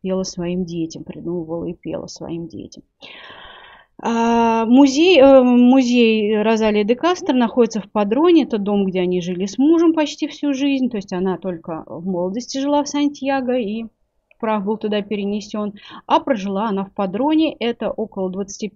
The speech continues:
пяти километров от Сантьяго на португальском пути. Если вы идете в Сантьяго по португальскому пути,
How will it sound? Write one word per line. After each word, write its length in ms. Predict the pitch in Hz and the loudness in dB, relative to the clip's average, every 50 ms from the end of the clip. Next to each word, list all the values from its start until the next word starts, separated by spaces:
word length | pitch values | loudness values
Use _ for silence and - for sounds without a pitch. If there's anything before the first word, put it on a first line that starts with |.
| _ | _
пяти 380 | - 180 - - _ - - 190 | -12 -12 -12 -14 _ -12 -12 -10
километров 560 | - 202 190 190 185 185 175 160 - - 175 | -6 -2 -2 0 0 -2 -2 -4 -8 -12 -10
от 180 | - 190 180 _ | -8 -10 -10 _
Сантьяго 640 | - 214 220 233 240 - 262 277 320 339 285 294 294 | -8 -6 -6 -6 -6 -6 -4 -4 -2 -2 0 0 0
на 220 | 247 208 208 202 | 0 0 -2 -4
португальском 760 | 196 - 180 170 - 185 190 180 180 175 170 165 _ - 180 170 | -6 -8 -10 -10 -8 -8 -6 -4 -4 -4 -4 -8 _ -12 -12 -12
пути. 480 | - - 208 202 - - 302 339 330 | -10 -10 -12 -10 -8 -6 -4 -4 -4
Если 340 | 226 175 196 240 - - 170 | -4 -6 -8 -10 -10 -10 -10
вы 160 | 160 175 175 | -8 -8 -8
идете 240 | 175 190 190 190 185 | -6 -8 -8 -10 -10
в 40 | - | -14
Сантьяго 420 | - 175 165 165 - 180 170 175 | -12 -12 -10 -8 -8 -8 -8 -10
по 120 | 165 - 175 | -10 -12 -12
португальскому 840 | - - 180 170 - 175 170 180 226 269 294 - - - 247 240 240 | -10 -10 -12 -10 -10 -12 -6 -4 -2 -2 -2 -4 -6 -8 -6 -6 -6
пути, 420 | - - 247 240 - - 226 220 | -8 -10 -12 -12 -8 -10 -10 -10